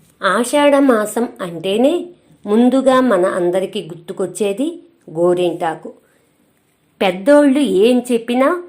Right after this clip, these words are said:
దూరదృష్టితోనే చెబుతారు. గోరింటాకు చెట్టును ఆషాఢ మాసంలో ఎవరు ప్రార్థిస్తారో,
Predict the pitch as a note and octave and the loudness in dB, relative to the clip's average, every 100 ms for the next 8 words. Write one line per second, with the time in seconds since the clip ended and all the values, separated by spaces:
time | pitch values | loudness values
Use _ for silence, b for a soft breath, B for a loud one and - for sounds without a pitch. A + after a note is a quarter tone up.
0 | - _ F#3 A#3+ D#4+ E4+ A#3+ A#3 - C4 | -20 _ 0 2 4 2 2 -6 -8 -8
1 | B3+ A3+ A3 A#3 D#4+ C4+ - - F3+ F3 | 0 2 6 6 4 -2 -8 -4 -4 -2
2 | F3+ E3 D#3 - b b b b F3+ G#3+ | 0 0 -2 -10 b b b b 0 4
3 | C#4 D#4 D#4 D4 C#4+ C4 B3+ A3 B3 C4 | 4 2 0 0 0 -2 -4 -2 0 0
4 | D#4+ D#4+ - _ F3+ E3+ F#3 G#3+ G3 G3+ | 0 -6 -18 _ -2 0 0 -2 0 0
5 | F3+ F3 F#3 E3+ E3+ E3+ - B B B | 0 -2 -2 -2 -2 -4 -8 B B B
6 | F#3+ F3+ B3+ D4+ - F#3+ D#3+ D#3 F#3+ F#3 | -2 0 2 0 -2 -2 -2 -2 -6 -6
7 | - E3+ E3+ E3+ | -6 -4 -2 -4